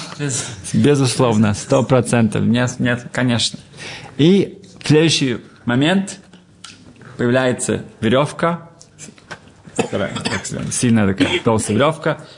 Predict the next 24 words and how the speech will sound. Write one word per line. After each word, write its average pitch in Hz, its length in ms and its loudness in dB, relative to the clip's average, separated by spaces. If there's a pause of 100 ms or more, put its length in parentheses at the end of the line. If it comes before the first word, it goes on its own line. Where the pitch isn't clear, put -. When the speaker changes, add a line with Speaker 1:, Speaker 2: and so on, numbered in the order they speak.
(160)
Speaker 2:
и 190 320 4
этот 156 280 2
человек 123 240 0
хватается 139 520 0
за 120 120 0
эту 110 100 -4
веревку, 156 540 -2 (800)
вылезает, 135 560 0 (800)
он 101 160 -2
спасен, 92 500 -4 (340)
он - 60 0
спас. - 440 -6 (1080)
Только 139 180 0
начинает 120 440 0
приходить 104 340 2
в - 40 -4
себя, 131 220 2
начинает 107 360 0
вздыхать, 101 420 -4
ну, 101 80 -2
как 95 160 -2
бы 98 100 0
набирать 98 320 2
воздух, 123 320 2